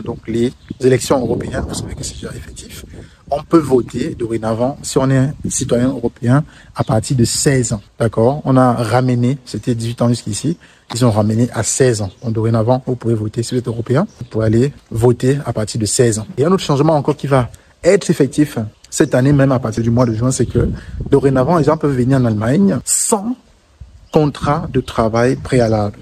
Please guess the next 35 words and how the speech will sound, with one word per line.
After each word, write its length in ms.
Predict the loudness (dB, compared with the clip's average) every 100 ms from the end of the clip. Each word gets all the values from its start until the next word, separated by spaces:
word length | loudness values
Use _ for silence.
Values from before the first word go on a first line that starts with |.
| -10 -4
Donc 140 | 0
ceux-ci 260 | 2 2 2
bénéficient 560 | 2 2 -2 -2 -4
de 80 | -4
ce 100 | -4
qu'on 120 | 0
appelle 500 | 0 2 2 2 -4 -10 _ _ -2
le 80 | -2
Chancenaufenthalt. 1120 | -2 0 2 2 -2 0 0 2 0 -2 -4
Vous 60 | -12 _
voyez 120 | 2
que 60 | 4
vous 60 | 4
arrivez 180 | 4
en 80 | 4
Allemagne, 240 | 4 2 2
par 180 | -2
exemple, 520 | -2 -2 -2 -2 -6 -6
et 100 | -4
vous 200 | 0 0
obtenez 500 | -2 0 0 2 0 -2 0
un 300 | 2 2 0 -8
type 240 | -4 -2 2
de 80 | 2
visa 460 | 2 0 0 0 -2
qui 80 | -4
vous 60 | 0
permet 300 | 2 4 2
de 100 | 2
venir 400 | 2 4 4 6
rechercher 800 | 4 4 4 2 2 -2 -2
du 160 | -2 -6
travail 440 | -6 -4 -2 -2
sur 160 | -4 -4
place. 480 | -2 -2 -4 -8